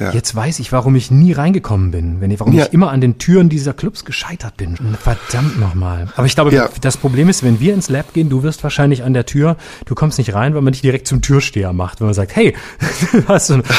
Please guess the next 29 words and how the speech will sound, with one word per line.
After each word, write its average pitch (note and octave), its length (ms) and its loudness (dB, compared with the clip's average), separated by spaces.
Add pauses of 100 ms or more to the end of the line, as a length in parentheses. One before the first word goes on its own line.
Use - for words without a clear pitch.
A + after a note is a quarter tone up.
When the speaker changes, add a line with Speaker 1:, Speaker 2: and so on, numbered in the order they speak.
(120)
Speaker 2:
stell G3+ 160 2
dich F#3+ 80 4
mal E3+ 140 4
dahin, F3 320 6 (180)
<laughs> F3 180 0
brüll E3+ 220 4
mal F3 140 2
rum A3 260 4 (360)
und, F#3+ 380 6
äh, F3 480 2
dann, F3 280 4
äh, D3+ 320 4
entscheid E3+ 320 -2
mal, D#3 100 -2
wer D#3+ 60 2
hier C#3+ 160 2
reinkommt." C#3 340 2
Und G#2+ 140 0
dann D3 100 0
legst D3+ 240 -2
du B2+ 60 -4
richtig C3+ 320 -4
los. A2 280 0
Und G#2 100 -4
dann B2+ 80 0
machst D#3+ 180 -4
du - 20 -4
da E3 120 2
Speaker 1:
Boah. - 100 -2